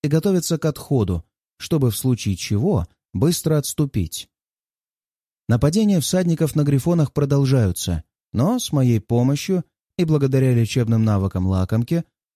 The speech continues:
мы успешно отражаем все атаки. Я через ломтика обеспечиваю группу боеприпасами и артефактами. Пушистый малой становится незаменимым. Он достает из своего портала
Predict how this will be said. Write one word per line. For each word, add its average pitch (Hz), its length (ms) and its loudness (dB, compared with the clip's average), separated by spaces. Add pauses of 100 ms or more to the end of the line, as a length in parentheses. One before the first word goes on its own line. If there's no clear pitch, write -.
(140)
мы 123 140 2
успешно 196 560 0
отражаем 139 540 0
все 110 240 -2
атаки. 90 600 -2 (1120)
Я 139 420 2
через 151 380 0
ломтика 147 540 0 (340)
обеспечиваю 139 680 0
группу 131 360 -2
боеприпасами 123 840 0
и - 160 -6
артефактами. 95 1040 -4 (720)
Пушистый 131 480 0
малой 135 340 2
становится 147 540 0
незаменимым. 127 760 2 (840)
Он 147 180 2
достает 156 480 2
из 135 140 0
своего 143 280 0
портала 143 600 0